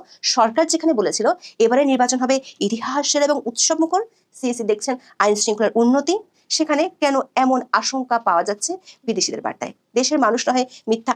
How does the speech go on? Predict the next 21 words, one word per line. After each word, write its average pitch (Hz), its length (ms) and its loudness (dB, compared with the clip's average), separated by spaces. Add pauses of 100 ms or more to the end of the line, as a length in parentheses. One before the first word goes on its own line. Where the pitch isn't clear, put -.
আতঙ্কে 175 360 0
ভুগছে। 170 340 -4
সন্ত্রাস 220 380 -2
দূর 202 100 0
করতে 202 240 -6
সরকার 180 240 -4
শুরু 226 180 -6
করেছে 247 260 0 (320)
অপারেশন 208 380 0
ডেভিল 196 220 -2
হান্টের 202 300 -4
দ্বিতীয় 190 260 -2
অধ্যায়। 302 360 2 (160)
সন্ত্রাস 190 320 -4
বিরোধী 196 200 -2
আইনে 202 260 0 (220)
গ্রেপ্তার 202 340 0
হয়েছেন 247 320 -2 (120)
সাংবাদিক 180 440 -4
আনিস 202 280 0
আলমগীর। 269 320 0